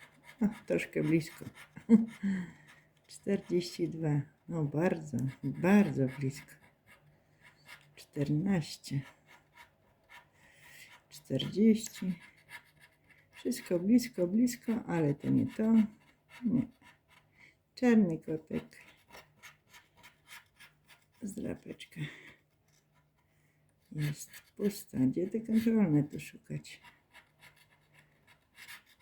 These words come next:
Na środeczku chyba były. V.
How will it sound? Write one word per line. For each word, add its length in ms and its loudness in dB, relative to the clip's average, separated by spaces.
Na 160 -2
środeczku 640 -4
chyba 280 0
były. 440 6
V. 340 4